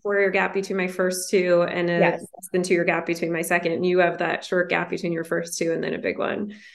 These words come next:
Speaker 2: Yeah.
Speaker 1: Here.
Speaker 2: And it's way easier with the gap. Like,
Speaker 1: The gap
Speaker 2: way
Speaker 1: is so
Speaker 2: easier.
Speaker 1: much easier. I tell everyone, I know it's super trendy to have kids close together, but that four-year gap is amazing, isn't it?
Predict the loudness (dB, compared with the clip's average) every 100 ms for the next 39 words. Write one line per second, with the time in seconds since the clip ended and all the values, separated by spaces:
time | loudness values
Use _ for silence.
0 | -4 4 4 4 -2 _ -12 -6 -4 -4
1 | 2 6 6 8 8 8 6 4 4 2
2 | 0 0 -2 -6 -14 4 6 8 8 8
3 | 8 10 8 6 4 4 6 8 6 4
4 | 2 6 6 6 4 2 0 2 4 4
5 | 4 2 2 2 0 0 -2 0 0 0
6 | 0 2 2 2 0 -2 -6 0 0 0
7 | 0 0 2 4 2 4 2 2 0 0
8 | -4 2 2 2 0 -2 0 -2 -4 -2
9 | 2 2 2 -2 -6 -2 2 4 4 4
10 | 4 2 -2 -2 -4 -2 -2 -2